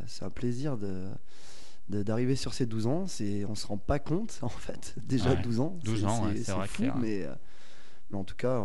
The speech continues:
Speaker 1: je te dis, on a toujours le même engouement, euh, pour, pour créer et, euh, et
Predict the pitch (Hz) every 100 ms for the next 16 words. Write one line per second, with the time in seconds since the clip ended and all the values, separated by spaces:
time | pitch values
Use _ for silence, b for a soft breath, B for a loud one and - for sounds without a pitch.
0 | 85 85 - 104 120 95 85 - 123 117
1 | 117 117 110 117 135 139 113 95 113 b
2 | b b b - 110 107 104 - 104 -
3 | - 135 139 151 131 110 104 95 90 98
4 | 95 95 98 101